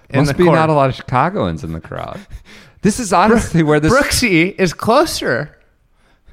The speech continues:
Speaker 1: taps in for par, claps. Fitzy, not one clap.
Speaker 2: Really?
Speaker 1: Yeah.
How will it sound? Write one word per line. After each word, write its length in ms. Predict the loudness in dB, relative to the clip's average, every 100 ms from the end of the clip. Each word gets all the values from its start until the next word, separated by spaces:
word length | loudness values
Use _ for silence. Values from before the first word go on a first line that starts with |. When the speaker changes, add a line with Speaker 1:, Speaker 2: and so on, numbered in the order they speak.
| -20 _
Speaker 1:
taps 400 | -2 0 0 -2
in 160 | -4 -4
for 160 | -6 -2
par, 540 | 0 2 2 0 -6 -20 _ _ _ _ _ _ _ _ _ -6
claps. 540 | -2 -2 -2 -12 -14 _ _ _ _ _ _ _ _ _ _ _ _ _
Fitzy, 760 | -2 -2 0 -4 -2 -4 -6 -6
not 340 | 0 0 0 0
one 300 | 0 0 -4
clap. 460 | -2 0 0 -6 -14 -18 _ _ _ -20
Speaker 2:
Really? 640 | -10 -6 -6 -6 -10 -12 _ _ -2
Speaker 1:
Yeah. 340 | 0 0